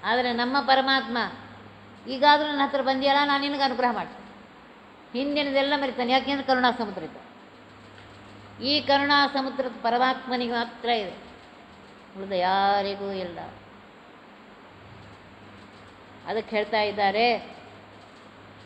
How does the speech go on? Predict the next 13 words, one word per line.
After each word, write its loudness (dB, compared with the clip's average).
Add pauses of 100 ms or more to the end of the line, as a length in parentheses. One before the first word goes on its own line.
(1500)
ಅವನ -4
ಶ್ರವಣ -4
ಮಾಡು, -2 (1120)
ಅವನ 0
ಸ್ತೋತ್ರವನ್ನ 2
ಮಾಡು. 2 (1700)
ಆ -4
ಕರುಣಾಸಮುದ್ರನಾದಂತಹ -4
ಪರಮಾತ್ಮ -2 (540)
ನಿನಗೆ -4
ಅನುಗ್ರಹ -4
ಮಾಡಿಯೇ -4
ಮಾಡ್ತಾನೆ. -6